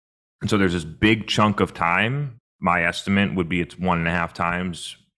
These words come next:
your sales cycle length, but you could do the exact same thing. You know, in Dream Data, it would work retroactively and they have a free plan.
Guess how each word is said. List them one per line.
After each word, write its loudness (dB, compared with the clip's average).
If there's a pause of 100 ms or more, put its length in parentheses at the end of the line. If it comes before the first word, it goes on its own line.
(100)
your 4
sales 2
cycle 0
length, 4
but -2
you 0
could -2
do 2
the 4
exact 0
same -4
thing. 0
You 2
know, -4
in -6
Dream 2
Data, 4
it 2
would -2
work 0
retroactively -2
and -4
they -4
have -4
a -6
free 0
plan. 0